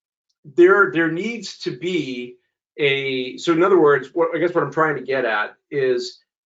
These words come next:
the, the overall theme from the conference and all of the messaging really touched upon the increased responsibility, the increased importance of the compliance, uh, function within every organization, not just for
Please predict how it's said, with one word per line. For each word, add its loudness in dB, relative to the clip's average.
the, 0
the -2
overall 4
theme 0
from -4
the -4
conference -4
and -4
all 4
of -6
the -2
messaging -4
really 6
touched -4
upon -2
the -8
increased -2
responsibility, 0
the -6
increased -2
importance -2
of 0
the 2
compliance, -2
uh, 0
function -4
within -2
every 2
organization, -6
not -2
just 2
for 0